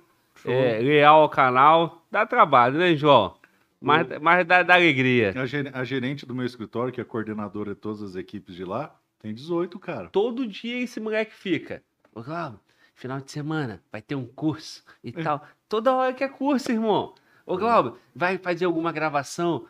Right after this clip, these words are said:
Speaker 2: que vai ter?" Eu, "Porra, meu irmão, agora fudeu, porra." O
Speaker 1: Você tá
Speaker 2: moleque,
Speaker 1: operacional,
Speaker 2: hein?
Speaker 1: hein, pô?
Speaker 2: Agora fudeu, o moleque quer tirar todo
Speaker 1: Todo
Speaker 2: dia,
Speaker 1: dia.
Speaker 2: cara.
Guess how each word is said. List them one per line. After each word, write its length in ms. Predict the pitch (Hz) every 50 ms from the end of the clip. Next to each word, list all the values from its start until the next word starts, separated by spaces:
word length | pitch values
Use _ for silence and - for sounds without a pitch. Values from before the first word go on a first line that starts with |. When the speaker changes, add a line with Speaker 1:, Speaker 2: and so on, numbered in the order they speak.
| _ _
Speaker 2:
que 140 | _ 156 156
vai 100 | 156 156
ter?" 160 | - 160 156
Eu, 80 | 170 170
"Porra, 480 | - _ 226 233 254 247 233 208 220
meu 80 | 214 214
irmão, 160 | 202 208 208
agora 240 | 190 202 196 202 208
fudeu, 420 | - - 226 202 156 147 147 147
porra." 320 | 143 143 - 113 110 101 - - - _ _
O 60 | _ 156
Speaker 1:
Você 40 |
tá 40 | 180 202
Speaker 2:
moleque, 160 | 139 147 190 190
Speaker 1:
operacional, 600 | 165 156 156 165 165 - - 185 190 180 156 214 233 247 226
Speaker 2:
hein? 100 | 185 190
Speaker 1:
hein, 40 | 190 -
pô? 260 | - 190 160 135 - - _ _ -
Speaker 2:
Agora 360 | - 247 240 240 233 233 226
fudeu, 340 | - 233 233 220 190 214 214
o 40 |
moleque 280 | 214 208 208 214 214 -
quer 140 | 233 220 220
tirar 320 | - - 226 220 214 214
todo 260 | 214 220 220 233 226
Speaker 1:
Todo 180 | 220 175 147 196
Speaker 2:
dia, 280 | 190 185 185 180 170 156
Speaker 1:
dia. 100 | 156 160
Speaker 2:
cara. 360 | 143 123 107 104 - 214